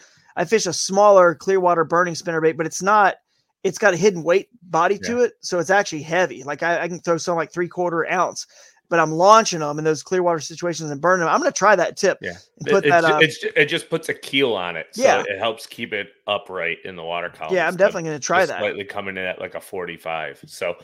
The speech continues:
Speaker 2: yeah, just
Speaker 1: I love
Speaker 2: try
Speaker 1: it.
Speaker 2: it. See what happens.
Speaker 1: No, I love it, man. That's awesome. Um, this is what I, I'll throw, like, a second skirt on. This is actually, uh,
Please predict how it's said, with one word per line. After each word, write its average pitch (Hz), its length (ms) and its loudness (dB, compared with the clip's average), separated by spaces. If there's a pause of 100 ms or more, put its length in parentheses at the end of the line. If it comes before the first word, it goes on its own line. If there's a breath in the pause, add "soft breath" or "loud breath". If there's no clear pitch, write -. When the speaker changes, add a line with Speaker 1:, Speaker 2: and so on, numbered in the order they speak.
(160 soft breath)
Speaker 2:
yeah, 170 140 4
just 113 300 -6
Speaker 1:
I 220 100 -2
love 160 140 2
Speaker 2:
try 139 140 4
Speaker 1:
it. - 60 0
Speaker 2:
it. - 100 -18
See 123 160 -4
what 123 100 -2
happens. - 300 -2
Speaker 1:
No, 196 120 0
I 175 120 2
love 196 200 0
it, 139 60 -6
man. 147 80 -12
That's 170 180 -10
awesome. 180 360 -4 (440 soft breath)
Um, 185 360 6 (460)
this 226 260 -2
is 214 140 -6
what 233 120 6
I, 214 120 8
I'll 202 120 4
throw, 226 180 4
like, 202 160 2
a 180 60 -2
second 202 340 -4
skirt 180 340 -2
on. 208 160 -2
This 220 100 -8
is 185 60 -8
actually, 190 420 -2
uh, 156 260 0